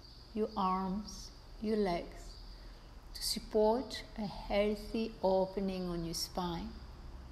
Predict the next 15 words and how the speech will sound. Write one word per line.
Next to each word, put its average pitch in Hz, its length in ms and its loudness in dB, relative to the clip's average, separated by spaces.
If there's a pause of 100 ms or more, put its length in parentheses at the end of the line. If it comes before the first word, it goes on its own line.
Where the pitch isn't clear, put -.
(1500)
Be 196 140 6
attentive 214 840 4
to 202 120 -2
the 180 100 0
stretch, - 1080 0 (680)
to 254 80 0
the 262 120 6
breath, 202 400 8 (1300)
and 190 220 2
to 226 100 2
the 196 100 6
movement. 180 500 2 (3000)
At 202 80 0
the 175 60 0
completion, 196 1000 0